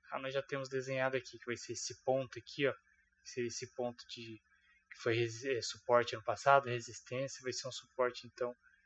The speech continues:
importante pra esse movimento, ok? Inicialmente nós temos o fundo aqui, que seria a formação então de um topo duplo.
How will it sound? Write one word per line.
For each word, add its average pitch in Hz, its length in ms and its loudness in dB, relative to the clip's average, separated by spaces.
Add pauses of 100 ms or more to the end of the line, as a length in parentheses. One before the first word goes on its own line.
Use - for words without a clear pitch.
(180)
importante 123 960 -2 (1040)
pra 113 160 -2
esse 113 240 -4
movimento, 117 680 -4
ok? 117 320 -4 (920)
Inicialmente 117 840 -2
nós 104 160 -10
temos - 580 -10 (560)
o 113 80 -8
fundo 127 460 -6
aqui, 113 200 -10
que - 60 -10
seria 110 360 0
a - 20 -12
formação 113 460 -4
então 110 220 -8
de 110 60 -12
um 107 80 -10
topo - 320 -10
duplo. 190 360 2